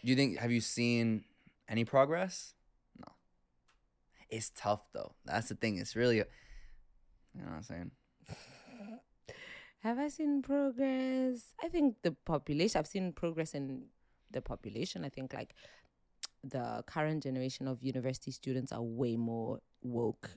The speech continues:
Speaker 2: and way more outspoken. Um, I see very smart people putting out, yeah, kind of getting fed up. So I'm excited to see where that energy will lead.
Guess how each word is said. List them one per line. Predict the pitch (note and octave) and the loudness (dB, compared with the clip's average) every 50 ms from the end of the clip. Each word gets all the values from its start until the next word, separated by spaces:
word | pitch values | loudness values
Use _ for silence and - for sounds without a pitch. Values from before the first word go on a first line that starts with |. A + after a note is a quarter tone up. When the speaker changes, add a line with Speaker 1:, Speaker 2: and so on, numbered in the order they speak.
| - - | -12 -8
Speaker 2:
and | - C3+ C3+ B2 | -4 -2 -2 0
way | B2 B2+ B2 B2 B2+ | 0 -2 -2 -2 -2
more | B2+ B2+ B2+ B2 B2+ B2 A#2+ - | -2 -2 -2 -4 -4 -4 -4 -4
outspoken. | B2 C3 - - - - C3+ B2+ B2 - - C3+ C3 B2+ B2 B2 C3 C3+ C#3+ - - _ _ _ _ _ _ _ _ - - - - - - _ _ _ _ - | -4 -6 -8 -8 -6 -4 -4 -4 -4 -6 -8 -8 -8 -6 -6 -8 -8 -8 -10 -12 -16 _ _ _ _ _ _ _ _ -20 -20 -20 -20 -20 -20 _ _ _ _ -4
Um, | B2+ C3 C3 B2+ B2+ B2 B2 A#2+ A#2+ A#2+ A#2 A#2+ A#2+ A#2+ B2 B2 B2 B2+ C3+ C3 - _ _ _ _ _ _ _ _ _ _ _ - - - | -2 0 0 0 0 0 0 0 0 0 -2 -2 -2 -4 -4 -6 -8 -10 -12 -16 -20 _ _ _ _ _ _ _ _ _ _ _ -14 -10 -10
I | C#3 | -10
see | B2+ - - C#3 | -8 -6 -6 -4
very | B2 C#3 C3+ C#3 E3 | -2 0 0 0 0
smart | - - - D#3 D3 - - | 0 -4 -4 -6 -6 -8 -8
people | - D3 C3+ - - C#3 C#3 C3+ C3+ C#3 C3+ C3+ C3 C3 C3 C3+ - _ - | -8 -10 -10 -6 -4 -2 -2 0 0 0 0 0 -2 -2 -4 -6 -10 _ -8
putting | - D#3+ D3+ C#3 | -6 -4 -4 -2
out, | C#3+ C3+ C3 B2+ - - _ _ _ _ - | -2 -4 -4 -6 -8 -14 _ _ _ _ -2
yeah, | - G#3 B3+ A#3+ D#3 C3 B2 B2 C3+ D3+ - - - | 0 2 4 4 4 4 2 2 -2 -6 -10 -10 -6
kind | G3+ G3+ | -4 -4
of | F#3 E3+ - - - | -4 -4 -6 -6 -4
getting | E3 E3+ F#3+ G3+ F#3 | -4 -2 -2 -2 -2
fed | - - F#3 F3+ | -2 -2 -2 0
up. | F3+ F3+ D#3+ C3 - - - - - - | 0 0 0 -2 -2 -4 -8 -12 -12 -14
So | - - - - - - D#3 D#3 D#3 - _ - | -12 -8 -8 -6 -6 -8 -8 -12 -16 -20 _ -12
I'm | F3 E3+ | -8 -8
excited | F3 F3 - - G3+ G3 - F#3+ - | -8 -4 -2 0 0 0 0 -2 -4
to | - | -6
see | D3+ - F3 | -8 -6 -4
where | D#3+ D#3+ D#3+ | -2 -2 0
that | D#3 D#3+ D#3 - | 0 -2 -2 -2
energy | D3+ D#3+ D#3 D#3 D3 D3 D3+ | -2 -2 0 -2 -2 -2 -4
will | D3+ D3 C#3+ C#3 C#3 | -4 -4 -4 -4 -4
lead. | C#3+ C#3 C3+ - | -4 -4 -6 -8